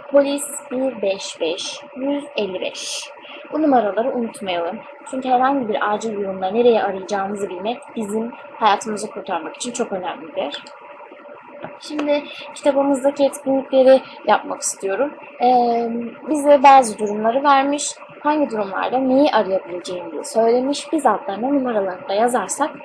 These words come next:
e, aklımızda numaralarda kalmış olur. Hadi olaylara eşleştirelim. Diyor ki, evimizde yangın çıkarsa. Yangın çıkınca kimi arıyorduk? Evet, itfaiyeyi, yani ikinci resmi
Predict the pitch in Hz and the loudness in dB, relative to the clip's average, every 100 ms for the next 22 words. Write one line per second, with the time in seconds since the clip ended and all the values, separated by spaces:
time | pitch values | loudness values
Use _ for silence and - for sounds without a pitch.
0 | - - - - - 208 202 190 180 180 | -18 -18 -18 -14 -4 0 2 2 0 -2
1 | 185 190 196 - - - 233 202 190 285 | -8 -12 -12 -4 0 0 -2 -6 -2 0
2 | 262 214 185 165 - 311 277 208 233 302 | 4 4 4 2 0 -2 0 0 0 -4
3 | - 214 165 - - - - 330 294 285 | 0 0 0 -8 -14 -18 -4 0 4 6
4 | 320 240 190 220 294 - 202 - - 160 | 6 6 4 0 -2 -4 -8 -10 -10 -10
5 | - - - - - - - - - 381 | -12 -18 -20 -20 -20 -18 -18 -18 0 6
6 | 302 - - - - - - - - 370 | 6 6 -4 -8 -10 -20 -20 -2 4 6
7 | 339 262 226 302 254 233 226 262 254 - | 6 4 6 6 8 6 4 4 4 -2
8 | - 214 165 - - - - - 233 269 | 0 2 2 -2 -8 -10 -18 -4 2 4
9 | 349 403 - 392 330 262 254 277 320 254 | 2 -2 -2 0 2 2 2 2 2 2
10 | 202 190 - - - - - - - - | 0 -2 -6 -12 -18 -18 -18 -18 -20 -16
11 | - 214 220 311 285 - - - 233 - | 0 2 6 8 8 6 -2 -8 -6 0
12 | 226 214 208 214 240 240 196 240 208 190 | 4 4 4 0 -4 -2 -2 -2 -2 -4
13 | 233 - 262 247 226 202 - 180 220 | -8 -6 -4 0 0 0 -4 -6 -8